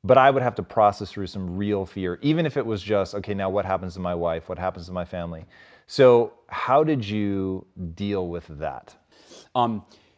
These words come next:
Speaker 2: here's an important piece of this is when it comes to accepting all things that you can't change, death is one of those things. So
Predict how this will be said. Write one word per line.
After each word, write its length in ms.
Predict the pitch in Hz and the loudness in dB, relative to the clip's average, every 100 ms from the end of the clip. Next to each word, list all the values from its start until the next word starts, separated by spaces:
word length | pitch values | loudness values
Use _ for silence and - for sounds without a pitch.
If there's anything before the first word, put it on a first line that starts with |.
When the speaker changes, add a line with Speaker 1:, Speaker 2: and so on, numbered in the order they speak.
| _ _ - | _ _ -18
Speaker 2:
here's 440 | - 170 180 156 | -2 2 2 2
an 140 | - | -2
important 360 | 127 - - - | -2 4 2 2
piece 260 | - 160 123 | -4 -6 -6
of 100 | 107 | -6
this 180 | 104 | -4
is 200 | 117 107 | -4 -6
when 120 | 113 123 | -6 -8
it 80 | |
comes 220 | - 156 180 | -4 -4 -2
to 100 | 160 | -2
accepting 480 | - 143 127 135 | 2 2 2 0
all 120 | 123 117 | -2 -2
things 280 | 117 117 | -4 -6
that 80 | 113 | -6
you 140 | 104 107 | -8 -8
can't 280 | 113 113 | -4 -6
change, 420 | - 110 107 120 - 110 | -4 -4 -4 -4 0 4
death 240 | 196 214 | 4 2
is 120 | 123 | -4
one 140 | 113 120 | -4 -6
of 120 | 107 | -6
those 200 | 113 - | -8 -6
things. 440 | 127 - 110 - _ _ _ _ _ | -8 -8 -18 -20 _ _ _ _ _
So 460 | - 151 127 120 113 | -2 4 4 4 -2